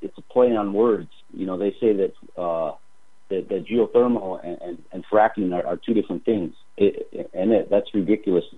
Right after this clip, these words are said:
say that. It's the same thing. It's the same process. And, yeah, there's already been one death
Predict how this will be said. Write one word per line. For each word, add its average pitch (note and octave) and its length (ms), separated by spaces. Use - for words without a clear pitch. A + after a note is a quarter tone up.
say F#2+ 180
that. D2+ 180
It's - 120
the F#2 180
same F#2+ 220
thing. F2+ 260
It's - 140
the - 200
same F#2 120
process. E2 440
And, E2+ 180
yeah, A2 200
there's G#2+ 220
already B2 300
been A2 220
one A2 260
death A2+ 300